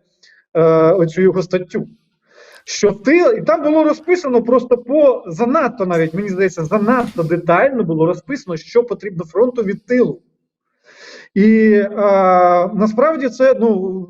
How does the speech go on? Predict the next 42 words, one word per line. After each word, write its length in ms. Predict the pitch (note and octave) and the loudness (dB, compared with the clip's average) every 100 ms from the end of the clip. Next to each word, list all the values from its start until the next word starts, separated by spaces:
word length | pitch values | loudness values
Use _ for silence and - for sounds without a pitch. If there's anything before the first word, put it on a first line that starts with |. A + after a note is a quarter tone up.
| F3+ | -14
ну, 280 | F3+ F#3+ D#3 - | -8 -8 -8 -4
політичний 600 | G#3 G3+ F#3+ - F#3+ F#3+ | -2 -2 -4 -6 -8 -4
посил, 380 | A#3+ B3+ A3 | -4 -2 -4
що, 180 | D3+ - | -4 -12
хлопці, 460 | - A3+ - - C3 | -2 -2 -2 -8 -6
ви 100 | F#3+ | -4
в 100 | D#3+ | -4
тилу, 440 | - A#3 D#3 C#3 A3 _ _ _ | -4 -4 -2 -8 -12 _ _ _
у 80 | F#3+ | -2
вас 160 | F#3 A#3+ | 0 -2
всі 220 | - D#4+ | -4 -6
повноваження, 840 | D#4+ E4 D#4+ C#4 F#3+ D3+ D#3+ D#3 E3 | -2 -2 0 0 0 -2 -4 -6 -6
всі 220 | E3 A#3+ | -6 -4
можливості, 540 | D#4 A#3 F#3+ D#3+ - - | -4 0 0 0 -6 -2
ось 260 | D4+ D4 A3+ | 0 0 -2
вам 180 | F3 | -4
програма, 460 | C#3+ A#3+ F#3+ D4 A3+ | 0 0 0 -2 -2
будь 200 | D#3+ D#3 | -8 -6
ласка, 280 | A3 A3+ G3 | -6 -6 -10
її 180 | F3+ F#3+ | -8 -8
виконуйте, 720 | G3 C#4 D4+ A3 D#3+ C3 - _ _ _ _ | -8 -6 -4 -4 -4 -8 -10 _ _ _ _
щоб 320 | - - C4+ A3 | -14 -2 0 2
ми 160 | C4+ | 2
тут 220 | A#3 A3+ | 0 0
на 80 | A3+ | 0
фронті 420 | A3 B3 E4 E4+ | 2 0 0 -4
все-таки 360 | A#3+ B3+ B3 B3 G#3+ | -2 -2 -2 -4 -8
хоча 240 | G#3+ D4 | -8 -6
б 40 | D4+ - | -6 -8
відбувалося 560 | C4 A3+ C4+ B3+ B3 A#3+ | -8 -4 0 2 2 -2
від 120 | A#3 | -6
росіян. 420 | A#3 A#3+ B3+ F3+ A#2+ _ _ - | -8 -10 -6 -6 -6 _ _ -4
Я 60 | |
ж 60 | G#3 | -2
не 60 | |
кажу, 240 | C4+ C#4 A3 | 0 0 0
перемагали, 720 | C4+ C4 C4 A3+ A3 D3+ - _ _ _ _ _ | 0 0 0 0 -2 -2 -10 _ _ _ _ _
щоб 140 | A#3 A#3 | -2 0
росіяни 380 | A#3+ D4 E4 | 0 0 0
нас 240 | C#4 C4 - | 0 -4 -2
не 60 | |
провалювали. 760 | B3 B3 A#3+ A#3+ F#3 D3+ C3 A#2+ | -2 0 2 2 0 -4 -6 -12